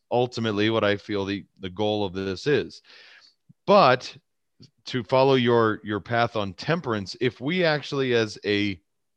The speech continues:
as an individual within the greater societal unit,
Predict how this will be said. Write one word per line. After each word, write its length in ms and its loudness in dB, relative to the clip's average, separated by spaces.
as 140 -6
an 180 -8
individual 1000 -4
within 380 -6
the 80 -6
greater 400 -4
societal 580 -6
unit, 360 -12